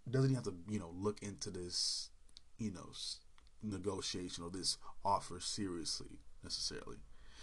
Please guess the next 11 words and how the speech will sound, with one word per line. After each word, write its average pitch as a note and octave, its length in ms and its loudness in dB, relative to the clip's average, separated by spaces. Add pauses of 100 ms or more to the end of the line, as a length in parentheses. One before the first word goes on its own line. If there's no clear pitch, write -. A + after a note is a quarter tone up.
(260)
And F#2+ 100 -2
of G2+ 60 -4
course, B2 320 6
he's G#2+ 140 4
set G#2 280 4
to G2+ 60 -2
become F#2+ 400 -2
a F#2 120 -2
restricted G2 600 -2
free G2+ 300 0
agent F2 400 -4